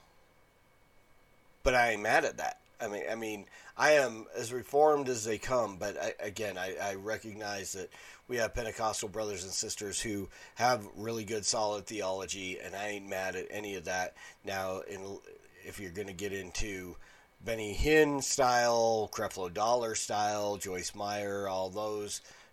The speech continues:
people Pentecostal, now we gotta have a conversation. But again, Dee's music does not cross any lines into blasphemous, heretical, even bad theology, I would say. Um,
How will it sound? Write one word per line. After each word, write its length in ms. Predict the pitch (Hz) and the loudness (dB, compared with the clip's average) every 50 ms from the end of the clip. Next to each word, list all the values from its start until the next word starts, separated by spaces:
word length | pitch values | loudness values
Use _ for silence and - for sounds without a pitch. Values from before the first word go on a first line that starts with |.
| _ - | _ 0
people 300 | - 147 127 107 123 113 | 0 0 0 -2 -2 0
Pentecostal, 720 | - 123 120 113 104 - 110 107 104 - - - 110 98 95 | 0 0 0 0 -2 0 2 2 2 0 0 -4 -4 -4 -4
now 340 | 101 107 113 127 131 131 | -4 -2 0 2 2 2
we 160 | 127 117 117 104 | 2 0 -2 -2
gotta 220 | 107 107 101 101 | -2 -2 -2 -2
have 180 | 101 101 95 87 | -2 -4 -4 -6
a 40 | |
conversation. 640 | - 101 98 90 82 80 - - 76 - - - - - - _ _ - - - - - - - - - - - 98 | -6 -6 -6 -6 -6 -6 -6 -6 -6 -6 -6 -6 -8 -8 -16 _ _ -20 -20 -20 -20 -20 -20 -20 -20 -20 -20 -8 -4
But 260 | 107 107 101 95 - - | -2 0 0 -2 -4 -8
again, 480 | 98 104 98 90 107 98 90 85 87 82 - | -10 -8 -6 -4 -4 -4 -4 -6 -8 -10 -6
Dee's 480 | 123 127 131 135 139 135 131 117 113 | -4 -2 -2 -2 -2 -2 -4 -4 -4
music 560 | 120 135 135 135 123 120 131 117 101 95 95 | -4 -2 -2 0 0 0 -2 -2 -4 -8 -6
does 320 | 90 117 117 123 120 - 123 | -4 -2 -2 -2 -2 -2 -4
not 400 | 127 120 117 117 117 117 - - - - - - - - _ _ - | -2 -2 -2 0 -2 -2 -4 -8 -12 -20 -20 -20 -20 -20 _ _ -8
cross 500 | - - 135 131 127 127 127 123 - 135 | -2 0 4 6 6 6 6 4 2 0
any 280 | 120 117 117 113 110 | -2 -2 -4 -4 -4
lines 640 | 107 107 107 110 110 110 110 107 107 104 98 90 101 | -2 -2 0 0 0 0 0 -2 -2 -4 -4 -6 -6
into 760 | 107 107 101 95 - - 113 107 104 101 101 101 98 92 - - - - _ _ _ _ - 110 | -6 -6 -6 -4 -2 -2 -2 -2 -2 -4 -4 -6 -6 -8 -12 -16 -20 -20 _ _ _ _ -2 0
blasphemous, 680 | 110 110 110 107 - - 110 110 113 110 107 - - | 2 2 2 0 -4 -6 -6 -6 -4 -2 -2 -2 -2
heretical, 680 | 110 104 104 110 110 104 104 - 107 110 107 107 110 - | -2 -2 -2 -2 -2 -4 -4 -4 -4 -2 -2 -2 -4 -4
even 460 | 85 123 139 156 151 147 127 113 104 98 78 - | -4 -2 0 2 4 4 4 2 0 -8 -6 -4
bad 500 | 95 90 90 95 98 92 85 82 78 - - - - - _ - | -2 -2 0 0 -2 -2 -4 -6 -8 -12 -14 -16 -20 -20 _ -8
theology, 680 | - 107 98 87 87 87 87 85 78 - 80 78 76 | -4 -2 -2 -2 -2 -2 -4 -6 -8 -10 -10 -8 -8
I 160 | 69 82 90 87 | -6 -6 -6 -6
would 160 | 85 82 80 | -6 -4 -2
say. 380 | - - 92 80 73 67 69 - - - - - - - - - | -2 -2 -4 -4 -8 -10 -14 -18 -20 -20 -20 -20 -20 -16 -8 -4
Um, 380 | 101 98 95 95 87 80 78 | -2 0 0 0 -2 -4 -8